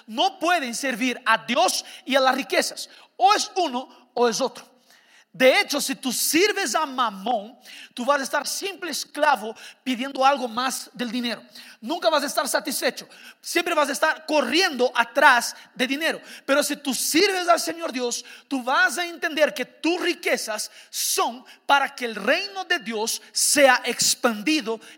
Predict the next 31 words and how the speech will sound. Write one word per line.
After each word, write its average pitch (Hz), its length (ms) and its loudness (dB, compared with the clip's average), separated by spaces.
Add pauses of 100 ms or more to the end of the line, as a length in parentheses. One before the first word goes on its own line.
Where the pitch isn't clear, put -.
en 226 140 -2
esa 226 180 -4
tierra. - 400 2 (200)
Amén. 269 360 -4 (300)
Nosotros 269 340 -2
hablamos 254 340 2
de 311 140 2
eso. - 180 -2 (300)
En 277 140 0
la 311 100 2
segunda 349 380 -4
semana, 247 440 -2 (240)
nosotros 254 400 -4
hablamos 262 300 0
sobre 262 220 -6
el 247 100 -12
principio 311 800 -6 (260)
de 254 300 -2
fidelidad. 226 760 -4
Hablamos 233 480 -6 (200)
sobre 254 400 -2
los 220 360 -8
diezmos. - 520 -4 (260)
Hablamos 254 400 0
que 294 160 -4
no 302 320 0
es 349 280 0
algo 233 420 6 (240)
del 269 600 2
Antiguo 285 460 0
Testamento. 277 600 -4